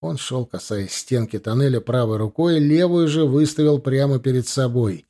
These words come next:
Каждый шаг приходилось делать медленно и аккуратно. Стас сначала нащупывал пол ногой и только после этого переносил на неё вес.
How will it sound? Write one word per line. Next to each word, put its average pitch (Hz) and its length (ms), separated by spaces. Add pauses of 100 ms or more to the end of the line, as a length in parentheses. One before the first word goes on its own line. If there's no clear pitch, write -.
(300)
Каждый 98 420
шаг 135 320
приходилось 135 680
делать 151 320
медленно 160 520
и 151 100
аккуратно. 147 600
Стас - 360
сначала 117 580
нащупывал 127 680
пол 190 300
ногой 101 500 (240)
и 113 60
только 120 300
после 127 380
этого 156 260
переносил 139 600
на 147 100
неё 147 320
вес. 139 440